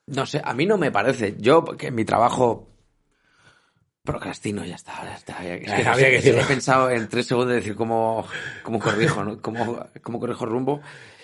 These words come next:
Speaker 2: Puedes decir que vas mucho al baño, entonces como que
Speaker 1: <laughs> Trabajo.
Speaker 2: trabajos
Speaker 1: En mi trabajo trabajo.
Speaker 2: Sí.
Speaker 1: No, pero bueno, yo hago, tengo una, una profesión que es muy creativa, ¿vale? Requiere de mucho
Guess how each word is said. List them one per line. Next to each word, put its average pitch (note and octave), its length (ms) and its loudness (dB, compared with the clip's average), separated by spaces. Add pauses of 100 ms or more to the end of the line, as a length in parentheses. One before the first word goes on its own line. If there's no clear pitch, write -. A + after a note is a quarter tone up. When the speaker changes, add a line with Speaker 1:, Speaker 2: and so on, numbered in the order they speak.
(160)
Speaker 2:
Puedes D3+ 200 6
decir E3 240 2
que B2+ 200 2
vas B2+ 240 0
mucho C#3+ 240 2
al A2+ 60 0
baño, A#2+ 240 0 (160)
entonces G#2+ 420 -6
como G#2+ 220 -2
que F#2+ 120 -4 (180)
Speaker 1:
<laughs> - 160 -20
Trabajo. A#2+ 260 2
Speaker 2:
trabajos A#2+ 440 -2
Speaker 1:
En B2 120 -8
mi A#2+ 60 -8
trabajo A#2+ 260 -4
trabajo. B2+ 340 0
Speaker 2:
Sí. C#3 300 0 (380)
Speaker 1:
No, D3 160 4
pero D3 140 4
bueno, D#3 180 4
yo A#2+ 240 2
hago, C3+ 220 2
tengo A#2 180 -2
una, C3 560 4
una A#2+ 260 2
profesión B2 340 0
que C#3 80 6
es - 160 0
muy C#3 340 6
creativa, A2 640 2 (560)
¿vale? A#2 320 2
Requiere B2 300 2
de C3 80 6
mucho D3 400 0